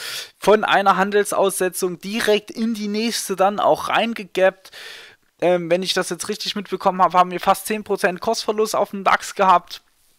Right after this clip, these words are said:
Das ist brutal, Freunde. Also an einem Tag, das ist schon, das ist schon nicht mehr lustig. Also da muss man auch nicht mehr drüber nachdenken, ist das jetzt ein Crash oder ist es keiner. Die wich-, fra-, wichtigste Frage ist jetzt, wie geht man jetzt danach um? Wie geht man jetzt vor allen Dingen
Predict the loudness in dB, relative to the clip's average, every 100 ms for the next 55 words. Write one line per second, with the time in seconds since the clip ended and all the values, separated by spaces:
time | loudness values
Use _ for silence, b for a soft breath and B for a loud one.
0 | _ _ _ _ _ -14 -14 _ -20 -8
1 | -6 -6 -8 -10 -12 -10 -4 -2 -2 -4
2 | -10 -10 -16 -6 -4 -2 -4 -6 B B
3 | B B -2 2 2 0 2 6 8 6
4 | 0 -16 _ _ _ -8 -8 -6 -6 -4
5 | -2 -2 -2 -2 -2 -2 -8 -6 -6 -4
6 | -4 -2 -4 -4 -8 -8 -6 -4 -2 -4
7 | 0 0 0 -6 -4 -4 -4 -6 -10 -8
8 | -2 2 2 0 -8 -8 -6 -6 -4 -8
9 | -10 -6 -4 -2 -2 -2 -4 -8 -6 2
10 | 2 2 0 -2 B B B B B B
11 | -8 -4 -4 -2 2 2 2 -4 -6 -8
12 | 0 4 6 4 0 -2 -4 -10 -10 -8
13 | -6 -4 -4 -2 0 4 2 2 -6 -10
14 | -12 -10 -8 -8 -8 -4 -4 -4 -8